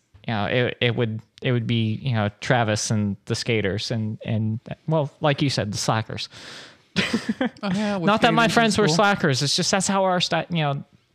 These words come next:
Speaker 1: that was our style <laughs> at my
Speaker 2: So,
Speaker 1: school.
Speaker 2: yeah, with, I mean, there wasn't a lot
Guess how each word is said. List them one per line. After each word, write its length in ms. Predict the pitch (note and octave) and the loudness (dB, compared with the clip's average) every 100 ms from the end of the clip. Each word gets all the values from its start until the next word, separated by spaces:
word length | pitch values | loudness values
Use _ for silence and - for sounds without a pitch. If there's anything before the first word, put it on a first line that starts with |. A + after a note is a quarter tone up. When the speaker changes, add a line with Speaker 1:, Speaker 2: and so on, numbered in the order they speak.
| - | 0
Speaker 1:
that 180 | D#3 | 0
was 340 | E3+ E3+ D3+ - | 2 0 -2 -2
our 260 | D3 D3+ C#3+ _ _ | -2 -2 -6 _ _
style 380 | - A2+ G2 - - - - - _ | -4 -2 -2 -4 -16 -20 -20 -20 _
<laughs> 400 | - - - G3+ A#3+ - _ _ _ - | -4 -4 -8 -6 -6 -8 _ _ _ -8
at 160 | - D3+ | -2 0
my 100 | C3 | 0
Speaker 2:
So, 60 | C4+ C#4+ | 0 -2
Speaker 1:
school. 60 | - D4 | -6 -6
Speaker 2:
yeah, 160 | C#4+ | -6
with, 340 | B3 F3+ - - | -2 -4 -4 -6
I 100 | F3 | -2
mean, 200 | G3 F#3 | 0 0
there 100 | F#3+ | 0
wasn't 280 | G#3 G3 F#3 | -2 -2 -4
a 20 | |
lot 280 | F#3 F#3 | -2 -4